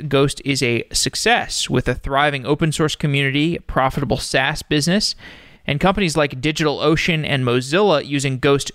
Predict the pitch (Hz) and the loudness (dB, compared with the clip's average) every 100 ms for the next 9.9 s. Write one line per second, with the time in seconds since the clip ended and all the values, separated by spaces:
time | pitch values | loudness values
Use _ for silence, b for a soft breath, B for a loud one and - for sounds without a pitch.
0 | - - 143 - 160 165 - 151 127 117 | -2 0 0 0 2 0 -4 0 0 0
1 | 120 135 139 - - - - _ b b | 0 2 2 -4 -10 -10 -12 _ b b
2 | b b b b b - 147 220 226 220 | b b b b b -10 0 2 4 2
3 | 196 202 147 127 165 214 202 180 170 147 | 2 0 0 0 2 2 2 2 2 0
4 | - - 151 139 147 135 - 131 170 - | -4 0 2 2 -2 -2 0 0 0 -2
5 | 180 160 143 139 - 139 139 - - - | 0 2 0 -4 0 0 0 0 -4 -2
6 | - - - - 151 170 240 262 214 214 | -2 -2 -2 -2 0 0 0 0 2 2
7 | 185 160 147 127 160 160 123 131 120 117 | 0 0 -2 0 -2 0 0 0 -2 -2
8 | - 107 - - - B B - 147 160 | 0 0 0 -6 -8 B B -6 -2 2
9 | 247 220 165 147 - 175 180 175 | 4 2 0 -4 0 2 2 0